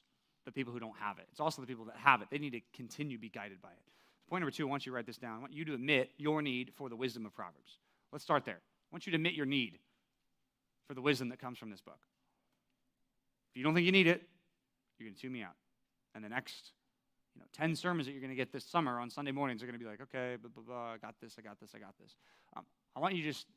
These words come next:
agree today. I, I, I, I need, I need the wisdom. The first group that needs it is the simple.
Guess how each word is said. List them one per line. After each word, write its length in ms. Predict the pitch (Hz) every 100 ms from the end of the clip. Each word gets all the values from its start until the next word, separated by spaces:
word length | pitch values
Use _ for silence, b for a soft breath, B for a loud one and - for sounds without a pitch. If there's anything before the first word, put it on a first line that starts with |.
| _ _ _ _ _ -
agree 240 | 120 123
today. 120 | 104 87
I, 100 | 127
I, 160 | 131 135
I, 240 | 131 135 127
I 60 |
need, 200 | 139 117 101 _ _ _ _ -
I 60 |
need 120 | 123
the 60 | 110
wisdom. 240 | 92 - 65 _ _ _ _ _ _ _ _ _ _ _ _ _
The 80 | -
first 220 | 175 170
group 120 | 156 135
that 80 |
needs 160 | 127 123
it 80 | 113
is 100 | 104
the 80 | 104
simple. 400 | - 123 90